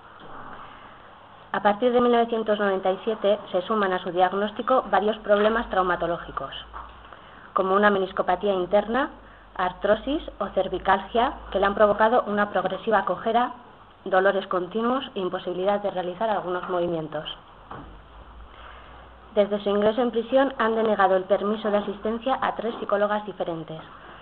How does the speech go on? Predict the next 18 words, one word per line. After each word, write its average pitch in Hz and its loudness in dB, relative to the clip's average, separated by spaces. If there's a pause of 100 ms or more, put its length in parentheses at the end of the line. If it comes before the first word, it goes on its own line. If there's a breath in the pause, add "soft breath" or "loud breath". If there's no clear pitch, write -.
(220 loud breath)
y 190 0
a 185 6
varios 202 4
médicos 214 -2
de 185 -4
su 180 -10
confianza, 165 -6 (720 loud breath)
por 190 4
lo 196 4
que 196 0
no 202 4
se 226 0
ha 226 2
podido 208 2 (540)
atender 202 2
continuadamente 196 0
ni 185 -2
debidamente, 208 -2